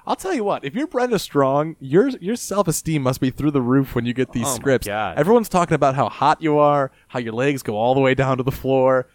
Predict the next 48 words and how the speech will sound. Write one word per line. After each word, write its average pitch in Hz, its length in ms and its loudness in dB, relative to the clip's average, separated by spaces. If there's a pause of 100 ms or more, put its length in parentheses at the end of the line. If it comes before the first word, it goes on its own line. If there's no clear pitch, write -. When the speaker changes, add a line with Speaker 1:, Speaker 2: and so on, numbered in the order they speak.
(400)
Speaker 1:
You 135 240 -6
just 156 160 -6
had 160 120 -2
a 139 140 -2
whole 170 200 0
episode 139 360 -4
where 120 100 -4
two 156 220 -8
women 143 280 0
are 123 100 -2
discussing 120 480 -4
how 120 160 -2
great 127 260 -2
your 139 140 -2
body 139 320 0
is 139 140 -2
on 123 120 -4
top 139 180 -10
of 139 60 -8
everything. 131 320 -2
Speaker 2:
Yeah. - 60 -16 (200)
Speaker 1:
Brenda 240 200 -2
Strong 202 360 0
must 156 200 -2
have 139 60 -2
been 147 80 0
<laughs> - 160 -8
feeling - 260 0
okay 139 520 -2 (300)
after 131 260 -8
getting 135 240 -4
through 135 200 -2
these 123 180 -4
scripts - 340 -6
when 113 100 -6
she 110 140 -12
jumped 107 260 -10
into 104 220 -12
it. 95 100 -20 (140)
Speaker 2:
I 117 100 -10
mean, 120 220 -6
I 104 100 -8
wonder 123 240 -4
if 151 60 -6
she 170 100 -4
was 151 140 -4
method 127 300 -4
acting 87 420 -12